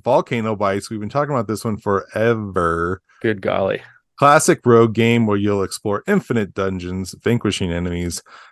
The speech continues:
Speaker 1: gathering orbs, rescuing villagers. Uh, yeah, this one looks awesome. When you move, the enemies move.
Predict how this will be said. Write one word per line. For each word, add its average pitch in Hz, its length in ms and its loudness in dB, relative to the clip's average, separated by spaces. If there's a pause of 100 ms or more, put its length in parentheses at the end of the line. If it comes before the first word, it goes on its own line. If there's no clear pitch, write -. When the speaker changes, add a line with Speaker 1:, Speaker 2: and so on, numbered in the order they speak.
(160)
Speaker 1:
gathering 110 480 4
orbs, 90 480 0
rescuing 98 640 0
villagers. 85 800 -4 (720)
Uh, 85 500 -2
yeah, 78 220 -2
this 104 180 0
one 113 80 2
looks 101 180 2
awesome. 87 380 2
When 90 140 -2
you 127 160 6
move, 123 260 4
the 110 140 2
enemies 107 360 0
move. 104 600 -2